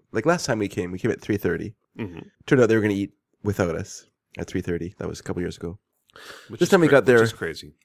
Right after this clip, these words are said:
Speaker 1: This time we got there a little late. I'm not gonna lie to you. I should have maybe phoned and said we're gonna be a little late.
Speaker 2: Right.
Speaker 1: We got there around five.
Speaker 2: Five?
Speaker 1: Yeah.
Speaker 2: All right.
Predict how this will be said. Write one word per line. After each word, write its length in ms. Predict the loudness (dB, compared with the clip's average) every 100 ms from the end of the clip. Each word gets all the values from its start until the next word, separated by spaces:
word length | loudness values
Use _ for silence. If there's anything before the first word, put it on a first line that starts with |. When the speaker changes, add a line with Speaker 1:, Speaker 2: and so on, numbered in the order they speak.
| -6
Speaker 1:
This 100 | -6
time 80 | 2
we 60 | 2
got 140 | 6
there 100 | 6
a 60 | 6
little 280 | 6 6 4
late. 480 | 2 -4 -14 -20 _ -16 -4
I'm 80 | 0
not 80 | 2
gonna 140 | 4
lie 160 | 2 0
to 60 | -2
you. 60 |
I 20 | 0
should 140 | 2
have 40 | 4
maybe 200 | 2 0
phoned 320 | -2 -2 -4
and 80 | -4
said 180 | -4
we're 80 | -4
gonna 140 | -6 -4
be 80 |
a 20 | -4
little 160 | -4
late. 220 | -6 -10 -12
Speaker 2:
Right. 240 | -12 -12 -14 -20 -2
Speaker 1:
We 60 | 4
got 80 | 8
there 140 | 8
around 640 | 8 8 6 4 -2 -8 -20 _ -20 -20 _ _
five. 460 | -2 0 -2 -4
Speaker 2:
Five? 480 | -6 -2 -2 -2 -8
Speaker 1:
Yeah. 220 | -8 -10 -10 _ -4
Speaker 2:
All 140 | -4
right. 240 | -2 -8